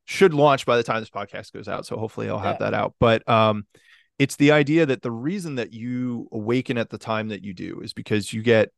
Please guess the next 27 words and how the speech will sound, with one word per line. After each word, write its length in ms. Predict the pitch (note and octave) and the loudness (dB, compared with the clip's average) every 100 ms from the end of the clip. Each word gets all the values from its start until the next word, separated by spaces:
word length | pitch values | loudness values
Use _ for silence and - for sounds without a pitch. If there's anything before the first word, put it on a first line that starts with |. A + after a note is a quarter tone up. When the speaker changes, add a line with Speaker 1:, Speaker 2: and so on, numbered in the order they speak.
| - | -20
Speaker 1:
really 360 | G#2+ B2+ E3+ | -2 2 2
passionate, 600 | E3 - A2 G#2+ - A2+ - | 0 -2 -4 -4 -8 -10 -8
really 200 | A#2 B2 | -10 -10
focused 560 | - G#2+ G#2 G#2 - | -4 -4 -2 -6 -8
about 320 | G#2+ G#2 G#2 | -8 -4 -2
a 120 | G2+ F#2 | -4 -10
specific 580 | - G#2+ G#2+ G2 G#2 | -14 -12 -10 -8 -10
thing, 340 | - G2+ F#2 - _ _ _ - | -8 -8 -8 -14 _ _ _ -10
right? 280 | G#2 G2+ G#2 | -4 -2 -2
And 160 | G#2+ G#2+ | -4 -4
you're 160 | G#2+ | -2
like, 260 | G#2 G#2 - | -2 -2 -6
you're, 280 | G2+ G#2+ - _ | -8 -8 -8 _
for 100 | B2+ | -4
me, 320 | C3 D3+ D#3 | 0 2 4
it 100 | B2+ | 2
was, 380 | A#2+ A#2 G#2+ - | 2 2 0 -6
it 60 | - | -8
was 200 | G#2+ G#2 | -8 -8
the, 440 | G#2+ G#2 G2+ G#2 - _ _ _ - | -8 -8 -6 -8 -10 _ _ _ -4
uh, 180 | G#2+ G#2+ | -4 -2
twenty 240 | B2+ B2+ | -2 -2
sixteen, 1000 | - - - A#2+ A#2+ A#2 A2+ A2 A2 G#2+ - | -2 -6 -8 -4 -2 0 0 -2 -4 -8 -4
uh, 420 | G2+ G2 G2 G#2 - | -2 -2 -2 -6 -2
Democratic, 680 | A#2+ B2 - A#2 A#2 - - - | 2 2 4 2 2 -2 -10 -2
um, 760 | A2 G#2+ G#2 G#2 G2+ G2+ - _ _ | 0 0 -2 -4 -8 -12 -16 _ _
um, 600 | G#2 G2+ G2+ G2+ G2 G#2 | -8 -6 -4 -6 -6 -8